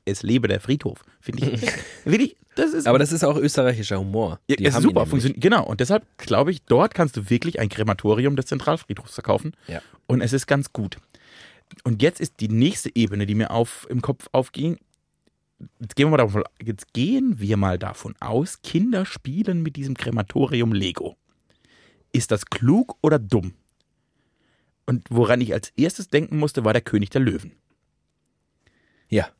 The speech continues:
Speaker 1: Das ist ein sehr, sehr kluger Film, weil er dir als Kind extrem gut klar macht, dass das Leben ein Kreis ist. <laughs>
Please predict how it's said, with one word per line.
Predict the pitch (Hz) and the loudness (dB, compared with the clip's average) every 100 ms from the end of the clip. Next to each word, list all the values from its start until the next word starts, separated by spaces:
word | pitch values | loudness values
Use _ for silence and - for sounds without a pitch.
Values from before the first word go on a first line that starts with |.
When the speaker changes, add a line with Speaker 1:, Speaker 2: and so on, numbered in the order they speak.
| _ _ | _ _
Speaker 1:
Das | - 120 | -10 -6
ist | 123 | -4
ein | 107 | -2
sehr, | 101 147 214 | 2 6 6
sehr | 185 | 4
kluger | - - 202 196 185 | 0 2 2 4 0
Film, | - 151 92 95 _ _ _ _ _ - | 2 2 2 -4 _ _ _ _ _ -4
weil | 117 | -2
er | - 139 | 2 2
dir | 156 139 - _ | 4 2 -2 _
als | 127 113 - | -4 -4 -6
Kind | - 180 220 - _ _ _ _ | -2 2 2 -2 _ _ _ _
extrem | - - - 143 208 226 _ _ | -10 -8 -4 0 0 -2 _ _
gut | 165 220 247 - | 2 2 2 0
klar | 127 127 | 4 4
macht, | 156 175 - _ | 4 0 -2 _
dass | - 123 | -8 -6
das | 131 | -4
Leben | 104 98 | 0 0
ein | 127 | 0
Kreis | - 104 - | 0 -2 -2
ist. | - - _ _ _ _ - _ _ _ _ | -14 -20 _ _ _ _ -20 _ _ _ _
<laughs> | - | -10